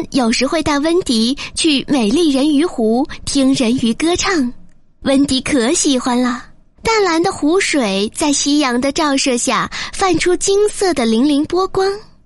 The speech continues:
美丽的美人鱼们盘着大大的、色彩各异的鱼尾，坐在湖里的礁石上，唱起优美的旋律，让温迪那么的陶醉其中。或者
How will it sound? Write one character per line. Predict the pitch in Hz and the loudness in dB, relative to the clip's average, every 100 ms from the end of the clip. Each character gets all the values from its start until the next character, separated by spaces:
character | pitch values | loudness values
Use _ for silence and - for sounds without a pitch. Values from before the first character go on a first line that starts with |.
| _ _ _ | _ _ _
美 | 302 277 | 0 2
丽 | 285 330 | 2 2
的 | 294 294 | 2 0
美 | 269 233 | 0 0
人 | 220 262 | -2 0
鱼 | 277 240 | 0 2
们 | 269 269 226 214 - | 0 0 -2 -4 -8
盘 | - 277 294 | -4 0 0
着 | 381 | 0
大 | 370 403 381 | 0 0 0
大 | 349 403 359 | 0 0 0
的、 | 277 208 190 - - | -2 -2 -2 -6 -10
色 | - 349 | -4 -2
彩 | 294 254 | 0 -2
各 | 220 359 359 | -2 0 0
异 | 349 359 | 2 0
的 | 269 233 | 0 0
鱼 | 233 294 | 0 2
尾， | 403 311 180 180 208 302 - - | 2 0 0 0 -2 -4 -10 -6
坐 | 339 302 | -2 0
在 | 277 233 - | 0 -2 -4
湖 | - 240 302 | -4 0 2
里 | 330 | 2
的 | 214 220 | 0 -2
礁 | 349 370 | 0 0
石 | 202 - 208 226 | 0 -2 -2 -2
上， | - 254 190 - - | 0 -2 -4 -8 -8
唱 | - 302 262 | -2 0 0
起 | - 196 | 0 -2
优 | 294 339 | 0 0
美 | 370 285 | 2 0
的 | 190 | -2
旋 | 208 - 196 214 | -2 -2 0 0
律， | 254 214 254 - - | 0 -2 -6 -16 -10
让 | - 403 | -2 0
温 | 392 403 440 | 2 2 2
迪 | 302 269 320 370 - - | 2 2 2 -2 -8 -4
那 | 427 403 | 0 2
么 | 294 | 2
的 | 240 226 | 0 -2
陶 | - 220 190 | -2 -2 -2
醉 | 196 220 | 0 -2
其 | 208 - 202 | -2 -2 -2
中。 | - 220 226 294 - - _ _ _ _ _ _ _ | 0 -2 0 -4 -8 -20 _ _ _ _ _ _ _
或 | - 330 | -4 0
者 | 302 247 220 196 | 2 0 0 -2